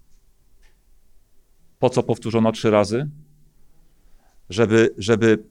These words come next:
podkreślić znaczenie tego znaku, że będą zwiedzenia. I właśnie to,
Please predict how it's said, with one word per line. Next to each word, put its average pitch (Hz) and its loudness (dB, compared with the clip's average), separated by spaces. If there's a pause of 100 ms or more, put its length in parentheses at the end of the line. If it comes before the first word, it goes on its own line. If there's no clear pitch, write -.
(120)
podkreślić 139 0
znaczenie 117 0
tego 107 -2
znaku, 87 -8 (400)
że 95 -6
będą 107 0
zwiedzenia. 85 -6
I 110 -10
właśnie 113 -2
to, 92 -4